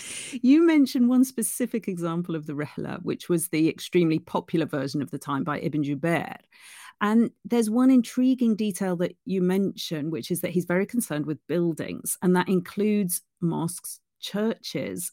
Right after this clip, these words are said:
and shrines, and also the big showy buildings, um, like hospitals and madrasas, the theological colleges, uh, that people might have built for a very specific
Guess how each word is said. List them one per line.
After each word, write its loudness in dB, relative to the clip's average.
and 2
shrines, -6
and 2
also 0
the 4
big 4
showy 4
buildings, -2
um, 0
like -4
hospitals -2
and 4
madrasas, 0
the -10
theological -4
colleges, -4
uh, 2
that -4
people 0
might 0
have -8
built -2
for -2
a -2
very -2
specific -4